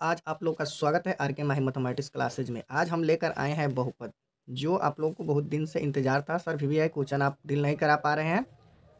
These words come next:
तो उसके लिए आज हम, अ, फिर से लेकर आए हैं बहुपद।" तो इसमें कुल प्रश्नों की संख्या आपको चौवन होगा दोस्तों। निश्चित तौर पर ये परीक्षा के दृष्टिकोण से है, आप लोग इस वीडियो को लास्ट तक, अंत तक जरूर देखें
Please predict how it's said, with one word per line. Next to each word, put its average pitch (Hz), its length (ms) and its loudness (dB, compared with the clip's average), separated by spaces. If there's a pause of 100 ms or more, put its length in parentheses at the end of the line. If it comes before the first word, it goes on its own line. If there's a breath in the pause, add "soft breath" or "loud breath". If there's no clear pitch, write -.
(320)
तो - 80 2
उसके 185 240 4
लिए 202 160 8
आज 190 240 8
हम, 190 360 4
अ, 160 140 2
फिर 170 220 -6
से 196 200 6
लेकर 170 240 4
आए 165 60 6
हैं 170 100 4
बहुपद।" 160 320 2
तो 175 60 0
इसमें 156 340 0
कुल 165 160 -10
प्रश्नों 160 320 -2
की 180 100 0
संख्या 143 340 2
आपको - 200 0
चौवन 143 280 2
होगा 135 240 2
दोस्तों। 143 300 0 (520)
निश्चित 185 340 0
तौर 208 160 4
पर 214 160 -2
ये 208 100 4 (240)
परीक्षा 165 340 -2
के 185 100 2
दृष्टिकोण 160 500 -2
से 160 120 -6
है, 165 160 -4
आप 156 200 2
लोग 170 80 0
इस 160 140 -4
वीडियो 160 220 2
को 190 140 -4
लास्ट 156 220 4
तक, 165 160 -6
अंत 147 160 0
तक 160 100 -2
जरूर 151 260 2
देखें 175 220 -2